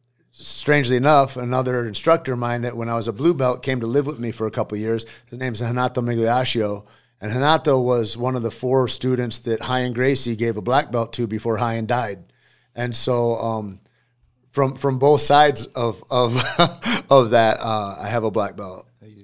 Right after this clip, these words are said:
Speaker 2: just bookends, man. That's,
Speaker 1: Yeah,
Speaker 2: that's
Speaker 1: yeah.
Speaker 2: awesome. Have you been blown away? What, you know, I, I took some years off, and I've been going consistently now for about a year and a half, but I had a good two, three year break in there.
Speaker 1: Mm-hmm.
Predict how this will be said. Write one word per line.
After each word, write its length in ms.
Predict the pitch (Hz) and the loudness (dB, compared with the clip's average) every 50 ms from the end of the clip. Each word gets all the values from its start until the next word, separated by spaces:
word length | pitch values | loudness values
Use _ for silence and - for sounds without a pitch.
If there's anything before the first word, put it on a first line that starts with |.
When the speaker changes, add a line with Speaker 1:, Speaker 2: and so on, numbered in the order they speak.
| 92 | _
Speaker 2:
just 220 | 98 98 - _ _ | -20 -20 -20 _ _
bookends, 420 | - 120 135 131 139 110 104 95 107 | -4 -4 -2 -2 -2 -4 -6 -6 -8
man. 220 | 110 107 110 110 | -8 -8 -6 -2
That's, 40 | - | 0
Speaker 1:
Yeah, 280 | - 131 120 117 110 110 - | 2 4 4 4 4 4 4
Speaker 2:
that's 220 | 123 131 123 - | 2 2 4 4
Speaker 1:
yeah. 100 | 117 117 | 4 4
Speaker 2:
awesome. 220 | 120 120 117 127 - - - - - - | 4 2 0 -6 -8 -10 -18 -12 -2 0
Have 160 | 147 147 180 | 0 2 2
you 100 | 233 269 | 0 0
been 240 | - 320 277 226 151 | 2 0 -2 0 0
blown 240 | 139 156 160 170 | 2 2 2 2
away? 240 | 165 151 131 135 139 | 2 2 2 0 0
What, 380 | 120 131 143 143 135 135 - - _ _ _ _ _ - | 4 6 6 6 6 4 0 -16 _ _ _ _ _ -8
you 100 | 147 135 | -2 0
know, 120 | 139 135 | 2 4
I, 240 | 127 135 151 147 131 - - | 4 4 2 0 -2 -8 -6
I 100 | 120 123 | -6 -6
took 180 | - - 170 147 | -2 -2 -4 -4
some 160 | - 160 156 | -2 -4 -2
years 220 | 143 143 135 120 | 0 0 0 2
off, 220 | 120 113 113 113 - | 2 2 2 2 0
and 80 | 117 | -2
I've 100 | 117 117 | -2 0
been 140 | 127 135 127 | 0 -2 0
going 240 | 117 135 135 131 127 | 0 0 0 0 -2
consistently 680 | - - 110 - - - 139 123 - 123 110 107 107 | -4 -6 -4 -2 0 0 0 -2 -2 -4 -6 -4 -4
now 160 | 107 101 101 101 | -2 -2 -2 -2
for 80 | - | -4
about 140 | 98 98 95 | -4 -4 -4
a 40 | 95 | -4
year 180 | 92 101 113 120 | -2 -2 -2 0
and 100 | 117 113 | 0 0
a 40 | 104 | 0
half, 380 | 107 107 104 101 101 - - | 0 2 2 2 0 -2 -4
but 120 | - 110 110 | -2 0 0
I 40 | |
had 140 | 107 120 120 | 2 2 2
a 60 | 113 | 0
good 480 | 98 - - - 151 147 131 110 - - | -2 -4 -6 0 0 0 0 0 -4 -10
two, 160 | - - 135 120 | -4 -4 -4 -2
three 160 | - 123 117 | 0 -2 0
year 160 | 107 110 107 | 0 0 -2
break 300 | 85 104 104 104 101 - | 0 0 -2 -2 0 -2
in 80 | 107 104 | -4 -2
there. 180 | 101 95 92 | -2 -4 -4
Speaker 1:
Mm-hmm. 220 | 113 123 131 135 | -6 -8 -8 -8